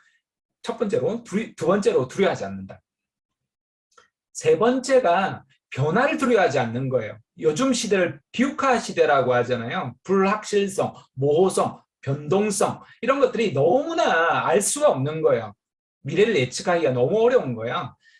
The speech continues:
변화무쌍하단 말이에요. 그래서 내 커리어에서도 내가 가고 싶었던 길이 있었지만 뜻하지 않게 안 될 수도 있어요. 그런데 우리는 자꾸 뜻한 길이 안 되었다라고 내 인생이 안 풀렸다라고 생각한다는 거예요.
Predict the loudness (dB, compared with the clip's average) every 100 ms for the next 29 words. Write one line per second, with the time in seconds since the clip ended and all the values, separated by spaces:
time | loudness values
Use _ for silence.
0 | _ -4 0 0 0 -2 0 0 2 0
1 | 0 -2 -4 -6 -10 -16 _ _ 0 2
2 | 2 4 2 2 0 0 4 4 4 -2
3 | -4 -4 0 0 0 -2 -4 -4 -6 -4
4 | -4 -4 -10 -4 -2 0 0 -2 -2 -6
5 | -4 -4 -8 _ _ -6 2 2 2 0
6 | -2 0 2 2 0 -6 0 4 2 2
7 | -2 -2 -4 -10 -10 _ _ _ _ _
8 | _ 0 2 4 4 2 0 0 -2 -8
9 | -6 -4 2 0 0 0 2 2 2 0
10 | 0 2 4 4 2 2 4 4 2 0
11 | 0 0 0 -2 -2 0 2 2 0 -6
12 | -8 -12 -12 -14